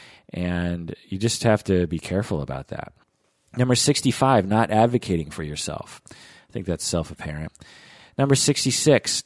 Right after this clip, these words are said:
don't translate your work with clients with your life. So, in other words, it's, it's a self-care issue that when you are working with clients,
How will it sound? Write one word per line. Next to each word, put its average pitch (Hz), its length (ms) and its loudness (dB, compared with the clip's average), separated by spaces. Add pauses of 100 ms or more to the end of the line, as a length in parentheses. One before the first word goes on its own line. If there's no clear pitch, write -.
don't 135 240 6
translate 135 580 4
your 120 240 8
work 117 460 4
with 113 340 4 (380)
clients 123 600 0 (120)
with 107 220 2
your 120 80 4
life. - 440 0 (680)
So, 113 520 8
in 127 100 2
other 147 200 8
words, 110 560 8 (220)
it's, - 420 2
it's 120 200 2
a 117 60 0
self-care 151 640 6
issue 85 560 2 (560)
that 110 400 4 (100)
when 135 460 0
you 123 460 6
are 110 200 8
working 127 400 6
with 104 160 0
clients, - 640 -6